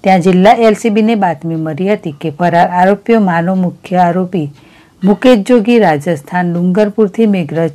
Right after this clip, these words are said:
થઈ મોડાસા તરફ આવવાનું છે. એ આધારે અરવલ્લી જિલ્લા એલ સી બી પોલીસ બાયપાસ રોડ પર આવેલ બાજકોટ મંદિર પાસે વોચ રાખી ઊભી હતી. તે અરસામાં આરોપી આવી ચડતા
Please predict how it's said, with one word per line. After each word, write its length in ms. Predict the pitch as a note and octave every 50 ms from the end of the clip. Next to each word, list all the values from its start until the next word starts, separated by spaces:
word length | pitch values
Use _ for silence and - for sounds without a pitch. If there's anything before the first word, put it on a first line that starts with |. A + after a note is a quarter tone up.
| _
થઈ 180 | - G#3 F#3+ D#3 C#3+ - _ _ _ - _ _ _ _ _ -
મોડાસા 460 | F#3 G3 G#3 G3+ G#3+ G3 - A#3 A#3
તરફ 400 | A3+ - A#3+ A3+ A3 A#3 A3 -
આવવાનું 420 | G3+ F3 D#3 D3 D3+ D3+ D3+ D#3 D3+
છે. 180 | D3 - D3+ C#3+ C#3+ _ _ _ _ _ _ _ _ _
એ 120 | G3+ G#3+
આધારે 480 | G#3+ G#3 G3 D#3 F3+ F3+ F3+ E3 F3+ -
અરવલ્લી 480 | F3 F3 F3 F3 G3 G3 G3 G3 A3+ A3
જિલ્લા 400 | F3 F#3+ D#3 D3 D3 D3 D#3 E3
એલ 220 | E3 F3 E3+ E3+
સી 200 | D3 D3 - G#3+
બી 160 | G3+ F#3+ A3+ A3+
પોલીસ 460 | A3 - F3 E3 D#3 D#3 D3+ D3 - - _ _ _ _ _ _ _ -
બાયપાસ 520 | - G3 G#3+ G#3+ G#3 - A#3 A3+ G#3+ -
રોડ 180 | G3+ F3 F3 E3
પર 240 | C#3+ _ F#3 F3 F3
આવેલ 340 | F3 F3+ F3+ G3 F3 D3 C#3 - _ _ G3
બાજકોટ 540 | F#3 F#3 F#3 F3+ - - - A#3+ A#3 A3+
મંદિર 380 | G#3 F#3 E3+ E3 D#3+ E3+ D#3+ D3
પાસે 320 | - F#3+ F#3+ F#3+ - - D#3
વોચ 300 | C#3+ D#3+ E3+ E3 D#3 -
રાખી 360 | F3 F#3 F3+ F3+ - G#3+ A3
ઊભી 280 | G3+ D3+ C#3+ E3+ E3 E3
હતી. 280 | F3 E3+ - D3+ C#3+ C#3+ - - - _ - - - _ _ -
તે 160 | A3 A#3 A3+
અરસામાં 580 | G#3+ G#3+ G#3 - A3+ G#3+ A3 A3+ A#3 A#3 G#3+ F3+
આરોપી 400 | E3+ E3 F3 E3 - F#3 F3 E3+
આવી 220 | E3 D#3+ D#3+ E3
ચડતા 480 | D#3 - G#3+ G3+ F#3 _ - D3+ D3+